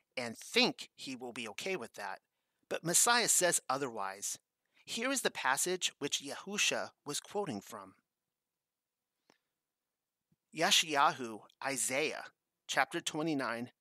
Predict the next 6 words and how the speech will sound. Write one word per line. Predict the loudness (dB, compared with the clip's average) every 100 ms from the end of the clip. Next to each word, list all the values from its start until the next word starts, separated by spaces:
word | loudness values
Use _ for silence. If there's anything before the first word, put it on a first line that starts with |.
| _
thirteen | -4 -4 -4 -6 -4 -4
through | -6 -14
fourteen. | -10 -10 -8 -8 -8 -10 -16 _ _ _ _ _ _ _ _ _ _ _ _ -6
Wherefore | 2 2 4 2
Yahuwah | 2 -2 0 2
said, | 4 4 2 -2 -8